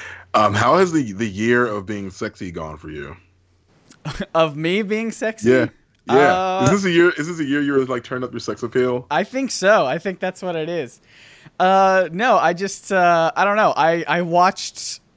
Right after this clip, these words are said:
Speaker 2: y-, you guys familiar with the Netflix, uh, r-, reboot Queer Eye?
Speaker 1: Mm-hmm.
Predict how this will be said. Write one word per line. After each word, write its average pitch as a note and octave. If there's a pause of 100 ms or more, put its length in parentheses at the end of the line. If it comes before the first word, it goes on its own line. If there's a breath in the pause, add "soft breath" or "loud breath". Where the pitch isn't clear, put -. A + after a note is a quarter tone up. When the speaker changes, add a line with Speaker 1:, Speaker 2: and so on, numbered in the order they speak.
(100)
Speaker 2:
y-, D3+
you E3
guys F3+
familiar F3+
with E3+
the D3+
Netflix, D#3+
uh, D#3 (600)
r-, C#3+
reboot E3 (160)
Queer E3
Eye? G3 (760)
Speaker 1:
Mm-hmm. G#2